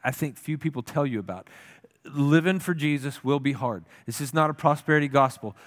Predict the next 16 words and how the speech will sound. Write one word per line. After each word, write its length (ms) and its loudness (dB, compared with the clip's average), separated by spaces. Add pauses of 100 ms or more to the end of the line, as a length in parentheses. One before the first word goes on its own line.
(140)
but 100 -4
let 140 0
me 80 0
give 200 0
you 80 0
this. 320 -2
John 280 -2
chapter 280 -4
fifteen, 540 -6 (180)
verse 220 0
nine 220 2
through 160 0
eleven. 400 0 (600)
"As 280 6
the 80 0
Father 600 4